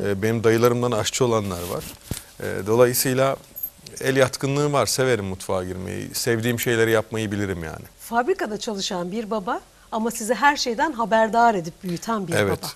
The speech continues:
Speaker 1: evet, öyle. Ee, sağ olsun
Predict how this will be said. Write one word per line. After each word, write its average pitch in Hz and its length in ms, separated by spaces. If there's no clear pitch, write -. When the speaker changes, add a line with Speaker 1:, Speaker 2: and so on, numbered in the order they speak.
Speaker 1:
evet, 92 380
öyle. 101 380
Ee, 98 520
sağ 127 300
olsun 131 380